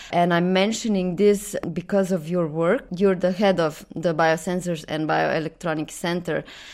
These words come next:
And, um, working on point-of-care devices must be exciting in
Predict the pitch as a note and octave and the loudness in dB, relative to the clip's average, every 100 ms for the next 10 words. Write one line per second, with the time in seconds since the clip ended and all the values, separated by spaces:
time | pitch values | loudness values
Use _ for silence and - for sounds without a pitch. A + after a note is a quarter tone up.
0 | - - D#3+ E3 E3 E3 E3 D#3+ E3 E3 | -18 -4 0 2 2 0 -2 0 2 4
1 | E3 E3 E3 D3 - - - E3 F#3 F#3 | 2 0 -4 -6 -10 -14 -12 -2 0 0
2 | G3+ F#3+ F#3 E3+ E3 E3 E3+ G3 F#3+ F#3+ | 0 0 0 0 2 0 -2 -2 0 -2
3 | F3 G3+ F#3 F3+ E3 F#3 G3 G3 F3 F3+ | -2 0 0 0 2 2 2 0 -2 -2
4 | F3 - - G3 G3 F3 F3 G3+ F3+ E3+ | -4 -8 -4 2 2 2 2 2 2 -4
5 | - F#3+ G3 F#3 E3+ - E3 D#3+ D#3+ D#3+ | 0 2 2 0 -2 -2 -2 -2 0 0
6 | D#3+ D#3+ | -2 -4